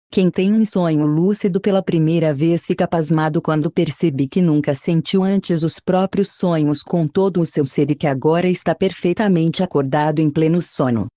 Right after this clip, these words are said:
Um homem que teve um sonho lúcido descreve a sensação ampliada de vida que sentiu com a chegada súbita de um lampejo de lucidez. Sentiu-se possuído de uma sensação de liberdade que nunca havia sentido antes.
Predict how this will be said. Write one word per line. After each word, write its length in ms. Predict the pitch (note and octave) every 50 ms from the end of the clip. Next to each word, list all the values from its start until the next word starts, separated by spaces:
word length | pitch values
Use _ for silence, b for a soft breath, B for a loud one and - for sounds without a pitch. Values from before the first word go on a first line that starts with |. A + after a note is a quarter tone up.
| _ - -
Um 160 | F3+ F3 E3
homem 280 | D#3 D#3 D#3+ D#3+ D#3
que 120 | D3 - G3
teve 220 | - F3+ D#3 D#3+
um 120 | E3+ E3+ D#3+
sonho 440 | - - F#3+ F3 E3+ D#3+ D3 D3+
lúcido 540 | D3+ D3+ D#3 E3+ F#3+ G#3 - - F#3+ D#3 F3
descreve 680 | D3+ F3 F3+ - - - F3 E3 E3 E3 E3 D3 D3+
a 40 | D3+ C#3+
sensação 760 | - - D#3+ D#3+ - - E3 D#3 - - - F3+ E3+ F3
ampliada 680 | F3 E3 D#3 - F3+ E3 E3 D#3 D3+ D#3 D#3+ D#3 E3+ E3
de 140 | C#3+ E3
vida 340 | C3 C3+ D3+ D3+ D#3 D#3 E3
que 140 | D#3 - D#3+
sentiu 500 | - - F3+ E3+ E3 - - - F3+ F#3
com 200 | F#3 - F3+ D#3+
a 80 | C#3+ C#3+
chegada 560 | - - F3+ D3+ D#3 D3+ D3+ D#3 C#3+ D#3 D3+
súbita 440 | - - - F#3+ D#3+ F3 - G3 E3+
de 120 | - F3
um 80 | E3+ D#3+
lampejo 580 | E3+ F3 F3 D#3 - - F3+ F3+ E3+ E3+ E3
de 80 | D3 F3
lucidez. 760 | E3+ G3 G3+ - - G#3+ G#3 F3 E3 D3 D3 C#3+ - - - - _ _ _
Sentiu-se 640 | - - - F3+ D#3+ D3 C#3+ - F#3 F#3+ F#3 - -
possuído 500 | E3 - E3 D3+ - E3+ E3+ F3 D#3+ F3+
de 120 | D#3 D#3 E3
uma 140 | E3+ D#3+
sensação 760 | D#3+ - - D#3+ E3 D#3 - - F3+ E3 - - F3+ D#3+ D#3+ D#3
de 100 | D3 D#3
liberdade 680 | D3+ D3+ C#3+ D3+ C#3+ C3 C3+ C#3+ C#3+ D3+ C#3+ D#3 D3
que 120 | - F#3
nunca 360 | F3+ E3+ D3+ D3+ D3 - D#3
havia 260 | C#3+ B2+ C3+ D#3 E3 D3+
sentido 500 | - - E3 D#3+ D3+ - F3+ D#3 F3+ E3+
antes. 500 | C#3 B2 A#2 - - C3 B2 - -